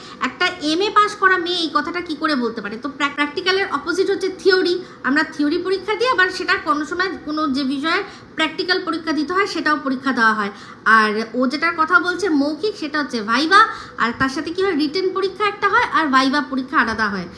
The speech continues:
ঠিক আছে? রা-, যেটা মৌখিক পরীক্ষা সেটাকে ভাইভা বলে। তো পুরো ঘেঁটে দিয়েছে, দিয়ে বলছে, আহ, যে, আহ, টিন কিছু জিনিস আর কি প্র্যাকটিক্যাল করা আর মৌখিক করা আলাদা।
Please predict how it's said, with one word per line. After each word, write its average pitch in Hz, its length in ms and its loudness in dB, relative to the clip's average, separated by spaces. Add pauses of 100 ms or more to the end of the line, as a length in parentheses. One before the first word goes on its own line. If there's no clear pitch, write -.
(200)
ঠিক 359 120 -6
আছে? 330 220 -2
রা-, 233 160 0
যেটা 254 180 -2
মৌখিক 277 420 0
পরীক্ষা 349 240 -4
সেটাকে 339 240 -6
ভাইভা 254 340 4
বলে। 214 220 -4
তো 277 200 -6 (100)
পুরো 392 440 0 (380)
ঘেঁটে 277 200 -2
দিয়েছে, 330 360 -2
দিয়ে 294 220 -4
বলছে, 277 320 -2
আহ, 247 580 -2
যে, 247 320 0
আহ, - 400 -10 (100)
টিন 359 240 2 (180)
কিছু 349 180 -4
জিনিস 349 240 -2
আর 349 60 -2
কি 339 100 -4
প্র্যাকটিক্যাল 359 640 0
করা 370 180 8
আর 302 420 8
মৌখিক 302 520 2
করা 320 160 6
আলাদা। 277 560 6